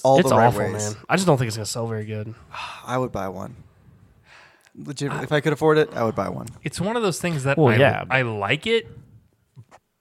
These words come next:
Speaker 3: but even if I had the money, I wouldn't buy it. I'm like, "That's"
Speaker 1: Just on principle.
Speaker 2: I
Speaker 3: like
Speaker 2: would if I was, like, a rich Jay Leno type character that collected
Speaker 3: Yeah.
Speaker 2: cars. I'd be, like, all over it.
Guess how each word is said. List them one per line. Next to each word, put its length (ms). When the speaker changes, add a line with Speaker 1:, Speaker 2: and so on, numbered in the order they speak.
Speaker 3:
but 240
even 260
if 140
I 80
had 460
the 100
money, 480
I 120
wouldn't 400
buy 220
it. 200
I'm 100
like, 200
"That's" 180
Speaker 1:
Just 180
on 180
principle. 640
Speaker 2:
I 100
Speaker 3:
like 80
Speaker 2:
would 180
if 100
I 80
was, 180
like, 140
a 80
rich 340
Jay 220
Leno 300
type 200
character 360
that 100
collected 360
Speaker 3:
Yeah. 20
Speaker 2:
cars. 340
I'd 160
be, 80
like, 280
all 220
over 220
it. 140